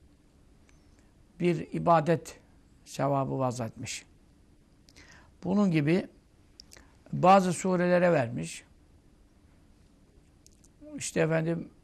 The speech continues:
"Kul huvallahu ahad, sülüsül Kur'an." Kul huvallahu ahad, Kur'an'ın üçte biridir. E sen şimdi Kur'an-ı Kerim üçte biri,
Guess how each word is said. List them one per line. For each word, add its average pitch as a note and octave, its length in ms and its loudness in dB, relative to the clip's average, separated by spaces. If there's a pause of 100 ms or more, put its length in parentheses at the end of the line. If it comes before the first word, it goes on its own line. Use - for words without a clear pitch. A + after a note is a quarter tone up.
(1800)
"Kul F3+ 180 -2
huvallahu E3 300 4
ahad, D#3 180 -2
sülüsül D#3+ 460 -6
Kur'an." D#3 420 -2 (440)
Kul F#3 140 -6
huvallahu E3 320 2
ahad, F3 220 -2
Kur'an'ın F3+ 340 -2
üçte E3 360 -4
biridir. C3+ 400 -8 (2000)
E C3+ 40 -12
sen F3+ 160 0
şimdi F3+ 220 -4
Kur'an-ı G3 300 2
Kerim F#3 240 0
üçte F3+ 260 -2
biri, E3+ 280 -2